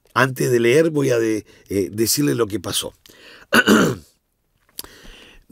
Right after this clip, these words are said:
Cuando Dios ve todo esto, por supuesto, no le gustó, ¿no? Evidentemente. El pueblo adorando, un becerro de oro diciendo, "Estos son los dioses que nos sacaron de la tierra de Egipto". Moisés cuando se entera,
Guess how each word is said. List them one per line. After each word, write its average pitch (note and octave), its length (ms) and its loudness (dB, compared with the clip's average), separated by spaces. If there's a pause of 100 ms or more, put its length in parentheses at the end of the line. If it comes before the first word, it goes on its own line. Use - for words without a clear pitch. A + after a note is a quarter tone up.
(120)
Cuando F#3 280 4
Dios A#3+ 560 -2
ve C3+ 240 0
todo D3 300 0
esto, D3+ 380 -2
por A#2 180 -4
supuesto, A#2+ 600 -4 (240)
no A#2+ 220 0
le A#2 80 4
gustó, A2 360 0
¿no? G#2+ 300 -6
Evidentemente. F#2 880 -6 (580)
El G2 140 -4
pueblo A2+ 560 2
adorando, G#2 640 -2 (220)
un A2 160 -8
becerro A#2 400 0
de A2+ 120 2
oro A2+ 220 2
diciendo, A2+ 380 -4
"Estos G#2 200 -6
son A2 100 -6
los G2+ 120 -4
dioses A2 400 -6 (240)
que G#2+ 100 -4
nos G2+ 120 -4
sacaron G#2+ 340 -4
de G2+ 60 -6
la F#2 100 -4
tierra F#2+ 280 -6
de F2+ 60 -10
Egipto". - 440 -14 (640)
Moisés C#3 360 2
cuando E3+ 240 0
se - 140 -2
entera, G#2+ 560 -2